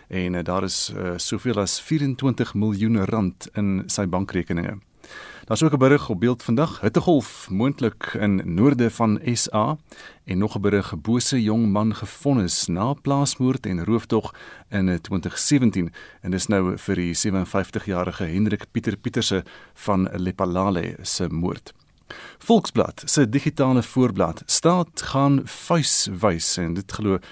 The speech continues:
eh, by die Senekal hofverskyning môre. Die wetstoepassingsagentskappe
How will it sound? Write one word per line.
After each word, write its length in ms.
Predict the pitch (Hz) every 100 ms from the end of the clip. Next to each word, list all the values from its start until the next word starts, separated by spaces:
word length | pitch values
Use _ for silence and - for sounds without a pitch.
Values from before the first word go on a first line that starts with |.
| - - -
eh, 180 | 90 87
by 180 | 87
die 80 | 90
Senekal 520 | 85 135 120 - 104
hofverskyning 720 | 87 127 - 147 - 104 95 92
môre. 320 | 90 98 143 - - -
Die 120 | -
wetstoepassingsagentskappe 1300 | 82 107 - 104 104 107 95 101 104 101 - 95 95